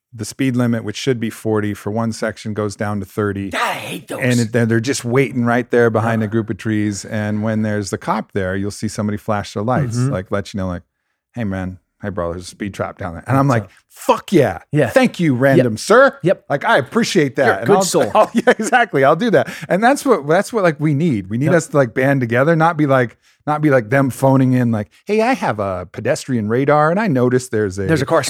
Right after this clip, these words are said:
Speaker 1: there's a
Speaker 2: speeding.
Speaker 1: gray Tesla that's coming down. It'll be at you in about E T A two minutes."
Speaker 2: Yeah,
Speaker 1: You
Speaker 2: make
Speaker 1: might
Speaker 2: sure
Speaker 1: wanna
Speaker 2: you give them a
Speaker 1: <laughs>
Speaker 2: ticket.
Speaker 1: Yeah, exactly.
Speaker 2: The parking lot of a supermarket.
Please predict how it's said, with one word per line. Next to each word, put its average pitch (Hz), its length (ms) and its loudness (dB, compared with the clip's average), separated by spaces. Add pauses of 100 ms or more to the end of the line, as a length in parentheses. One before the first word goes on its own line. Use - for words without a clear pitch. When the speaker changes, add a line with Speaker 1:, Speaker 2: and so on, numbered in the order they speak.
Speaker 1:
there's 151 200 4
a - 20 4
Speaker 2:
speeding. 185 80 2
Speaker 1:
gray 214 220 2
Tesla 175 400 0
that's 117 180 -4
coming 151 300 2
down. 165 240 4
It'll 127 80 2
be 143 180 2
at 147 160 -2
you 156 100 4
in 139 80 4
about 117 300 2
E 123 80 -8
T 131 180 -2
A 123 80 2
two 143 220 -2
minutes." 170 500 -2 (280)
Speaker 2:
Yeah, 127 60 0
Speaker 1:
You - 40 0
Speaker 2:
make - 120 4
Speaker 1:
might - 40 0
Speaker 2:
sure 131 120 4
Speaker 1:
wanna 170 100 4
Speaker 2:
you 151 40 2
give 135 200 0
them 147 140 2
a 185 40 0
Speaker 1:
<laughs> 202 100 4
Speaker 2:
ticket. - 320 -2
Speaker 1:
Yeah, 196 200 -2
exactly. 135 640 -6 (800)
Speaker 2:
The 151 100 -4
parking - 460 -6
lot 92 500 -12
of 151 100 -2
a 135 40 -4
supermarket. 113 800 -6